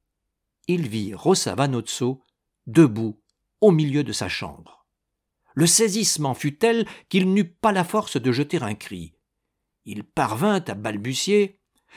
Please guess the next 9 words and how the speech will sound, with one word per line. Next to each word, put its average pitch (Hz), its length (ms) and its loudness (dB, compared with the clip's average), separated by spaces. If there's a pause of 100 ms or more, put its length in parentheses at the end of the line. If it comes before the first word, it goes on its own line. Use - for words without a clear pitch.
(340)
Que 294 480 -6
viens-tu 139 720 0
faire 190 340 -6
ici ? » « 202 680 -2 (800)
Vous 98 260 -10
sauver, 110 720 0 (140)
maître, » 131 580 -6 (480)
répondit 95 460 -8
Rosa. « 85 520 -6